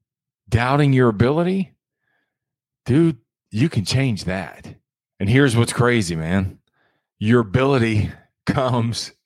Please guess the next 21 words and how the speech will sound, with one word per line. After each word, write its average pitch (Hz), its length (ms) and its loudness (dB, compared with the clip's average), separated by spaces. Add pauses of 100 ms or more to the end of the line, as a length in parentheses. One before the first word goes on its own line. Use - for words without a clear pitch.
(300)
from 143 220 2
trying, 117 680 -4 (120)
<laughs> - 160 -16 (680)
feeling 165 420 4
the 117 80 0
doubt, 76 520 -6 (480)
yet 110 180 -2
you 104 140 -10
try 101 340 -2
anyway. 82 560 -12 (360)
And 107 120 2
as 117 260 2
you 117 100 0
try, 92 600 -4 (320)
because 120 460 -2
you 113 100 2
have 107 220 -2
a 101 40 -2
mindset 101 600 0
of 85 120 -8
curiosity, 92 1040 -2